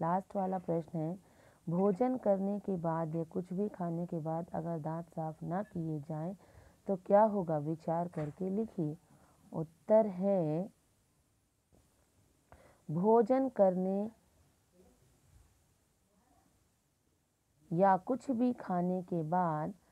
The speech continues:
अगर दांत साफ ना किए जाएं तो उनमें कीड़े लग जाएंगे। क्या? यदि हम भोजन करते हैं और उसको दांत न साफ नहीं करते हैं,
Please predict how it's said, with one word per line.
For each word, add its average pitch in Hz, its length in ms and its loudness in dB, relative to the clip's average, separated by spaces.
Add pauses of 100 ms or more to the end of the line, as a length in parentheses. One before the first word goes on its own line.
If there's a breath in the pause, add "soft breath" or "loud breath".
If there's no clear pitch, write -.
(280 soft breath)
अगर 208 380 2
दांत 175 560 -2 (420 soft breath)
साफ 175 360 2
ना 190 240 2
किए 170 440 -4
जाएं 160 460 -4 (380 soft breath)
तो 180 240 0
उनमें 165 440 -2
कीड़े 156 500 -4
लग 170 380 -4 (140)
जाएंगे। 139 540 -6 (540 soft breath)
क्या? 170 320 -4 (380 soft breath)
यदि 170 240 0
हम 208 200 -2
भोजन 160 400 -2
करते 180 320 -4
हैं 190 120 -4
और 185 180 -2
उसको 165 260 -6
दांत 156 280 -4 (100)
न 175 160 -4
साफ 156 420 -2
नहीं 160 260 -4
करते 156 380 -6
हैं, 170 280 -6